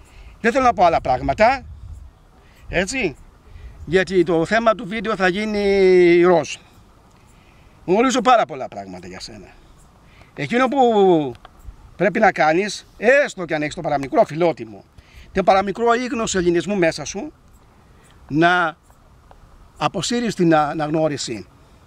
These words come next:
την, ε, να αποσύρεις αυτή την παρα-, την απόδοση της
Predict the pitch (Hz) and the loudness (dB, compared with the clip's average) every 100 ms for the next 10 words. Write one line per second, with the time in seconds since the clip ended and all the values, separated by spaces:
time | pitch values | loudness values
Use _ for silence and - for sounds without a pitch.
0 | - - - - - - _ 180 180 170 | -20 -20 -20 -20 -20 -20 _ 2 4 4
1 | 156 160 185 165 151 143 165 - 240 302 | 4 2 0 -4 -4 -4 -6 -4 -2 -2
2 | - 160 202 180 190 151 160 151 151 - | 0 -2 -4 -4 -4 0 2 4 2 0
3 | 156 - 190 156 131 139 135 139 - | -2 0 -2 -2 -6 -10 -8 -8 -8